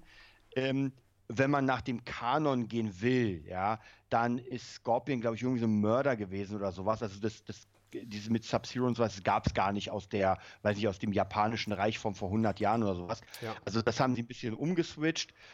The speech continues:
Speaker 1: Äh, ich glaube, das war nämlich beim ersten Teil auch komplett anders. Ich weiß gar nicht, ob sie den, also in die siebenundneunziger Teil, ich weiß nicht, ob sie es erklärt haben. Äh, ja, und dann war natürlich dieses Ding, okay, jetzt kommt, äh, wir so gehen nach Hollywood, Johnny Cage und dann Mortal Kombat, dim, dim, dim, dim, dim, dim,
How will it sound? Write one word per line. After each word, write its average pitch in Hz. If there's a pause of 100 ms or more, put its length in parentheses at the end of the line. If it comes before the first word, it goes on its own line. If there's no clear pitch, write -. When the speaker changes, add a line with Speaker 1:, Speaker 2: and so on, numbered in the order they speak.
(360)
Speaker 1:
Äh, 127
ich -
glaube, 135
das 113
war 127
nämlich 127
beim 110
ersten 117
Teil 107
auch 107
komplett 107
anders. 101
Ich 85
weiß 98
gar 117
nicht, 104
ob 101
sie 107
den, 104
also 113
in 104
die 98
siebenundneunziger 104
Teil, 101
ich 95
weiß 101
nicht, 107
ob 98
sie 104
es 90
erklärt -
haben. 123 (640)
Äh, 120
ja, 135
und 143
dann 151
war 151
natürlich 151
dieses 135
Ding, 151
okay, 147
jetzt 127
kommt, 131
äh, 120
wir 117
so 127
gehen 131
nach 110
Hollywood, 139
Johnny 135
Cage 139
und 127
dann 123
Mortal -
Kombat, -
dim, 170
dim, 170
dim, 180
dim, 170
dim, 151
dim, 165